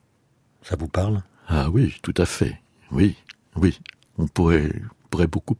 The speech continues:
Speaker 2: épiloguer là-dessus. Mais je me sens tout petit à côté de vous sur la question des anagrammes.
Speaker 1: <laughs> Alors écoutez, dans votre livre, il y a une phrase que vous citez de Hegel, qui m'a, qui m'a interrogé, disons.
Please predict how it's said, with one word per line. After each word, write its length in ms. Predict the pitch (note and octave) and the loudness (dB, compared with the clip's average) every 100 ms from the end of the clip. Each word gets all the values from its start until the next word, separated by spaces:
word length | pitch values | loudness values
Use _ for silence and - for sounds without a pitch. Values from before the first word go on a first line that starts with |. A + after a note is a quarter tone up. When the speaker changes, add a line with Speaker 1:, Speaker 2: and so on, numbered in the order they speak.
| F2+ | -4
Speaker 2:
épiloguer 480 | - D#2 E2 F2 | -4 -4 0 0
là-dessus. 420 | E2 D2 - - - - - - | 0 -4 -6 -8 -12 -18 -8 4
Mais 80 | G#2+ | 6
je 80 | |
me 80 | A#2+ | 8
sens 240 | A#2 A#2+ A#2 | 6 6 6
tout 100 | C3 | 6
petit 400 | G#2 G2 C3 G#2 | 6 4 4 4
à 60 | |
côté 300 | - D2 - | 4 -2 -4
de 80 | D#2+ | -4
vous 120 | F2 - | -4 0
sur 160 | - | 0
la 80 | E2 | 0
question 360 | A#2 E2 - D#2+ | 0 -2 -2 -2
des 160 | D2+ C#2+ | -2 -4
anagrammes. 960 | D2 C#2+ - - - - - - G#2+ | -4 -4 -2 -2 -4 -6 -6 0 0
Speaker 1:
<laughs> 100 | - | 2
Alors 220 | - A#2 A#2 | 4 6 6
écoutez, 720 | - C3 C#3+ G#2+ F#2 F2+ F2 E2 | 2 2 4 4 2 -2 -6 0
dans 140 | A#2+ | 2
votre 260 | A2 G#2+ - | 4 2 0
livre, 120 | C3 | 2
il 40 | A#2 | 4
y 20 | |
a 20 | |
une 120 | G2 | 4
phrase 440 | - - D3+ A#2 F#2 | 2 0 0 0 -4
que 100 | - | -6
vous 120 | F#2 | -4
citez 300 | - A2 - | -4 0 2
de 440 | G#2 E2+ E2 D#2 D2 E2+ | 2 4 4 2 0 2
Hegel, 600 | G#2 F#2+ F#2+ E2 C#2+ D2+ - - - - - - | 4 4 2 2 -2 -8 -18 -20 -20 -20 -20 -16
qui 120 | - F2+ | -6 -2
m'a, 500 | D#2+ D#2 D2+ D2+ D2 C#2+ C#2+ - | 0 2 0 0 -2 -8 -12 -14
qui 140 | - | -12
m'a 280 | D2+ D2 C#2+ C#2 C2+ C2+ C2 B1+ - - - - - | -8 -8 -8 -10 -10 -12 -12 -14 -18 -20 -20 -18 -4
interrogé, 500 | G#2 - F2+ E2 D2+ | -2 0 2 2 0
disons. 320 | C2+ C#2 C#2+ | -4 -6 -8